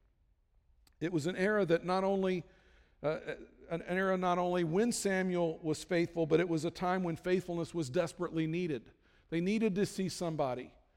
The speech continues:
who would be faithful. And Samuel stands in his senior years now, and he looks back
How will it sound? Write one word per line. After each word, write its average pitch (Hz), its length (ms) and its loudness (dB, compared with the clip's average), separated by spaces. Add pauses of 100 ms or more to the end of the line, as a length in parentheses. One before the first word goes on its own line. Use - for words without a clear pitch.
(400)
who 160 120 0
would 160 120 4
be 143 140 -2
faithful. - 480 -6 (480)
And 135 100 -6
Samuel 196 380 2
stands 196 560 -2
in 165 80 0
his 160 100 -2
senior 196 320 -2
years 170 320 2
now, 165 240 -2
and 156 80 -2
he 151 80 0
looks 175 240 -2
back 165 480 0